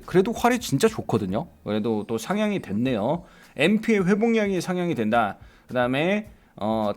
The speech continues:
트라이얼 오펜스의 피해 개수가 좀 많이 올라가네요. 어, 많이라고 볼 수 있나? 어느 정도 올라가네요.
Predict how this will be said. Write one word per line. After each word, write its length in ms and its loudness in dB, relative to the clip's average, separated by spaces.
트라이얼 440 6
오펜스의 500 0
피해 260 0
개수가 540 4
좀 180 -4
많이 400 -2
올라가네요. 920 0
어, 140 -12
많이라고 520 2
볼 100 -4
수 100 -4
있나? 300 2
어느 180 2
정도 200 0
올라가네요. 640 0